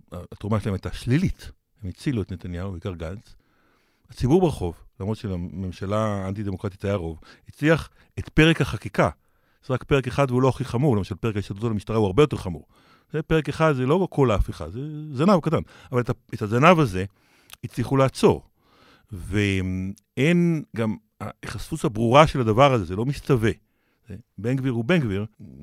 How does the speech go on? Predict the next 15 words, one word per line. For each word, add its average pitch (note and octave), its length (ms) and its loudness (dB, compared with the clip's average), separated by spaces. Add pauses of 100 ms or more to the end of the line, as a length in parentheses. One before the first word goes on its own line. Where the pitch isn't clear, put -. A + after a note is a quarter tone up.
מורשע G2+ 600 0
שמונה A2+ 280 4
פעמים, A#2+ 360 2
תמיכה G2 320 -2
בטרור, G#2 420 0
גזענות G2+ 260 -2
וכולי. A#2 200 -4 (520)
אז A#2 260 -2 (480)
את A2 120 -8
רואה C#3 220 8
גם C3 200 4
בכל G#2 240 -2
סקר B2+ 420 -4
וכולי, A2+ 300 -4
שבעצם A2 500 -6